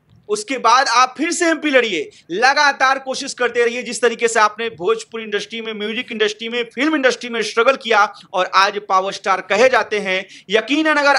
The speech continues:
आपने लगातार काराकाट की जनता के साथ कंधे से कंधे मिला के चलते रहे, तो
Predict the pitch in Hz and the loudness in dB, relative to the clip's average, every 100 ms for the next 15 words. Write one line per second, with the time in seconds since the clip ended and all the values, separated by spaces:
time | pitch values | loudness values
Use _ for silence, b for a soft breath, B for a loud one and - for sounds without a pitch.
0 | - 269 277 247 240 226 240 240 240 233 | 4 4 4 0 0 2 2 2 0 0
1 | 220 226 226 220 220 226 214 208 233 233 | -2 -2 0 -2 -4 -8 -8 0 0 0
2 | 220 214 208 220 202 226 226 220 202 220 | -2 -2 -2 -6 -2 -2 -2 -8 -4 -2
3 | 226 214 208 220 220 214 233 269 214 202 | 2 2 2 -2 0 2 4 4 2 0
4 | 196 - _ 208 | -4 -18 _ -10